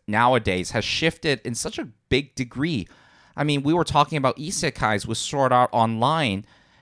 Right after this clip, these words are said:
and now escapism is so much a thing nowadays that everyone is okay with that, or everyone just wants that same generic stuff. And by the way, going back on that, I just remembered something, which was, in my opinion,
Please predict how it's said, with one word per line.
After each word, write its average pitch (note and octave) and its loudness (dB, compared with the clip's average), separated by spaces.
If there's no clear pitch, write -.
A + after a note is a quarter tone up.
and C3+ 0
now C#3+ 4
escapism A#2+ 0
is A2+ -2
so - 0
much D3+ 0
a A#2+ 2
thing F3 -4
nowadays G#2+ 2
that A#2 -2
everyone D#3 0
is B2 0
okay C#3+ -2
with C4+ -4
that, F2+ 0
or C3 4
everyone D3 2
just - -6
wants B2+ -2
that C3+ 0
same C3 -4
generic B2 -2
stuff. F#3 -2
And B2 0
by C#3+ 4
the C3 0
way, A2+ 2
going G#2 -2
back C#3 0
on A2 -2
that, F2 -6
I A2 -6
just B2 -4
remembered G#2+ -2
something, G2 -4
which G2 -6
was, G2+ -2
in C3+ -2
my E3 2
opinion, C3 0